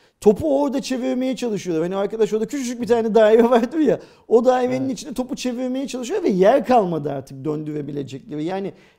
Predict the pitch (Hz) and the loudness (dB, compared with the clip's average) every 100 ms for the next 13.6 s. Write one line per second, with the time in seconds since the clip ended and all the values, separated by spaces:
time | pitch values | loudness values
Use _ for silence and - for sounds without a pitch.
0 | - 180 185 202 214 226 226 226 277 311 | -2 -2 0 -2 -2 -2 -4 -6 -8 -10
1 | - _ _ _ - 170 180 175 156 233 | -14 _ _ _ -10 -6 -4 -4 -4 -4
2 | 220 220 220 208 214 202 226 220 220 220 | -4 -4 -2 -2 -4 -8 -6 -6 -2 -2
3 | 220 202 214 190 247 240 - 226 214 196 | -2 -4 -8 -10 -10 -10 -8 -6 -6 -8
4 | 254 262 254 _ _ 190 233 240 202 139 | -10 -12 -16 _ _ -2 -2 -2 -4 -4
5 | _ _ - 156 190 202 294 233 226 240 | _ _ -6 -4 -4 -6 -6 -4 -4 -6
6 | 226 247 240 214 240 196 233 220 240 233 | -10 -10 -10 -8 -6 -6 -6 -6 -6 -6
7 | - - 311 - 214 208 226 214 214 226 | -10 -14 -14 -10 -8 -8 -6 0 2 2
8 | 233 180 165 143 147 180 190 - _ _ | -2 -4 -4 -4 -4 -2 -4 -6 _ _
9 | 156 175 208 202 196 240 285 427 320 - | -2 0 4 4 4 0 -2 -2 -2 -8
10 | _ _ _ - 196 233 214 - _ _ | _ _ _ -12 2 2 2 -6 _ _
11 | 175 190 214 185 220 - 196 196 214 220 | -2 -2 -2 -2 -2 0 -2 -2 0 0
12 | 190 180 185 185 190 190 175 - 196 170 | 2 0 -2 -4 -6 -4 -6 -4 -4 -4
13 | 208 220 185 - 247 | -4 -6 -6 -8 -12